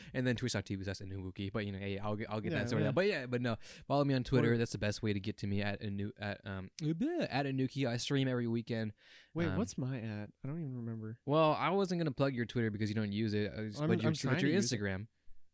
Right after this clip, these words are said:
Speaker 2: Oh, yeah, yeah. Uh, z-,
Speaker 1: You're
Speaker 2: it's
Speaker 1: trying to use it? No, you're not.
Speaker 2: I'm
Speaker 1: Don't
Speaker 2: start-
Speaker 1: lie to yourself.
Speaker 2: I'm trying to.
Speaker 1: I don't see you on my timeline. And I'm on Twitter twenty-four seven. I don't
Speaker 2: <laughs>
Speaker 1: see no Zach Philly forty-four.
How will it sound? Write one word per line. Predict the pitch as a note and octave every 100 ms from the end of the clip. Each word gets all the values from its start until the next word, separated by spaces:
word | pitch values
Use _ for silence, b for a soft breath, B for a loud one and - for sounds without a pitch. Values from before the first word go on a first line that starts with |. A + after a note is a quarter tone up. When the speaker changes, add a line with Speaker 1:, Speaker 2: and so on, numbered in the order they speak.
| _
Speaker 2:
Oh, | F3 F3
yeah, | D#3 D#3 D3+ A#2+ G#2+ -
yeah. |
Uh, | C3+ B2+ A#2+ A#2 A#2 A#2 A#2
z-, | A2 G#2+ A2+ - _ _ -
Speaker 1:
You're | C3+
Speaker 2:
it's | F#3+
Speaker 1:
trying | G#3+ G3+
to |
use | E3+ D#3+ E3+
it? | G3 F#3+ -
No, | F3+
you're | C#3 A2+
not. | F#2+ G2 - -
Speaker 2:
I'm | F#3
Speaker 1:
Don't | F3+
Speaker 2:
start- | A3 B3
Speaker 1:
lie | G#2+ G#2+
to |
yourself. | G#2+ G#2+ A#2 G#2
Speaker 2:
I'm | A#3 C#4+
trying | - E4+ D#4+ B3+ E3
to. | D#3+ D3 F3
Speaker 1:
I |
don't | G3 C#3
see | B2 C3
you | B2
on | B2
my | A2+ A2
timeline. | A#2+ A#2+ A#2+ A#2+ A#2 B B -
And | E3+
I'm | A3+
on | D#3+
Twitter | D#3+ B2+
twenty-four | A#2 D3 B2+ C#3
seven. | D3 F#3 D#3 D#3+
I | B3+
don't | - F#4
Speaker 2:
<laughs> |
Speaker 1:
see | G3+
no | B2+ C#3+ C3+ A2+ - -
Zach | A2 A#2 A#2+ - _
Philly | B2 A2+ G2+
forty-four. | - A#2+ G#2 - A2 G2+